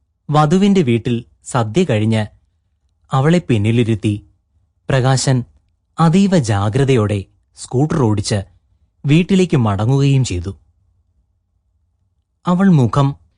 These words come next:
അയാളുടെ ചുമലിലൂന്നിയിരുന്ന് വധുവിന്റെ വിശേഷങ്ങൾ പങ്കുവയ്ക്കുന്നതും നുണക്കുഴികൾ വിടർത്തി ചിരിക്കുകയും ചെയ്യുന്നത് സ്കൂട്ടറിന്റെ കണ്ണാടിയിലൂടെ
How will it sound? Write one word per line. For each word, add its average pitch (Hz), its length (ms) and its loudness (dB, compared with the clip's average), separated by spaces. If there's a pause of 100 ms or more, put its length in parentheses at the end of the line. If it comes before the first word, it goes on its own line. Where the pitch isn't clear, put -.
(520)
അയാളുടെ 185 420 2
ചുമലിലൂന്നിയിരുന്ന് 113 1160 0 (840)
വധുവിന്റെ 123 540 2
വിശേഷങ്ങൾ 127 720 0
പങ്കുവയ്ക്കുന്നതും 110 840 0 (920)
നുണക്കുഴികൾ 190 680 2
വിടർത്തി 113 360 -2
ചിരിക്കുകയും 139 760 0
ചെയ്യുന്നത് 107 560 0 (840)
സ്കൂട്ടറിന്റെ 143 760 -2
കണ്ണാടിയിലൂടെ 120 760 0